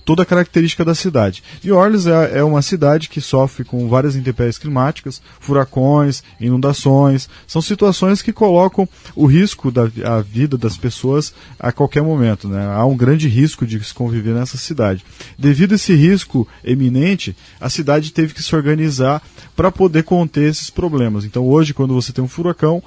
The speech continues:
em menos de vinte e quatro horas, toda a cidade acaba sendo, as pessoas acabam sendo retiradas. Mas o planejamento, a partir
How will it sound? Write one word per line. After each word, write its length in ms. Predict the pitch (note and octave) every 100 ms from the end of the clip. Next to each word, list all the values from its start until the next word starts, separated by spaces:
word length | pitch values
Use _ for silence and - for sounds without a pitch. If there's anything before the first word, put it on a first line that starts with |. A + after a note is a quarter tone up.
| - C3
em 100 | C#3
menos 360 | D3 D3+ D#3 C3
de 80 |
vinte 180 | C3 C#3
e 40 | -
quatro 320 | E3 - E3+
horas, 360 | D3 D#3 E3 - - _
toda 220 | E3 F3+
a 60 | F3+
cidade 500 | - D3 C3+ C#3+ D#3
acaba 400 | - C3+ C#3 C#3 - -
sendo, 480 | - C#3+ C#3 C#3 A2+ -
as 200 | A2+ -
pessoas 380 | E3 - D3
acabam 280 | D3+ D3 D3
sendo 240 | C#3+ D3+ D3
retiradas. 680 | D3 - C#3 A#2 G2 F#2 - - -
Mas 360 | D#3 F3+ G3 -
o 20 |
planejamento, 760 | E3 G3+ G3+ F#3 D3 C#3 F3+ -
a 20 |
partir 460 | - C3 - C#3